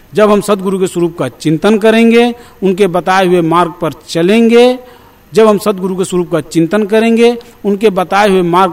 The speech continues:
पर चलेंगे, तभी हमें अमृत यानी अविनाशी परम ब्रह्म परमात्मा की प्राप्ति होगी। और कहते हैं, "ब्राह्मणो ही प्रतिष्ठाहम अमृतस्य चा व्ययस्य चा शाश्वतस्य चा धर्मस्य सुखस्य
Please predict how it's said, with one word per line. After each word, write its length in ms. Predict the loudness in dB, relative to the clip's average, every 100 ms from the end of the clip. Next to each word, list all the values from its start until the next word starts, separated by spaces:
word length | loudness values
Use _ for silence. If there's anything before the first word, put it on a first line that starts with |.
| -4
पर 100 | -8
चलेंगे, 640 | -6 -4 0 2 2 2 0 -10 -14 -2
तभी 220 | 0 2
हमें 260 | 2 2 0
अमृत 400 | 0 0 0 -4 -20 _
यानी 160 | 0 2
अविनाशी 520 | 0 0 2 2 -2
परम 300 | -2 0 0
ब्रह्म 160 | 0 -2
परमात्मा 560 | -2 0 -2 -2 -4
की 260 | -4 -8 -10 -12 -6
प्राप्ति 380 | -2 -2 -2 -2
होगी। 440 | 2 2 0 -6 -12 -16 _ -20 _ _
और 160 | -2 0
कहते 360 | -2 -4 -2 0
हैं, 360 | 2 0 -2
"ब्राह्मणो 480 | 2 4 6 6 4
ही 160 | 4 0
प्रतिष्ठाहम 960 | -2 -4 -6 -4 0 2 2 0 -4 -12 -14 -2
अमृतस्य 580 | 0 0 -2 -2 -2 -2
चा 200 | 0 0
व्ययस्य 400 | 0 -2 -2 -2
चा 300 | 0 0 -2 -12 -4
शाश्वतस्य 680 | 0 0 0 -2 -2 -2 -2
चा 240 | 0 0
धर्मस्य 680 | 0 -2 0 -2 0 -2 -2 -6 -18
सुखस्य 640 | -10 -4 0 -2 0 -2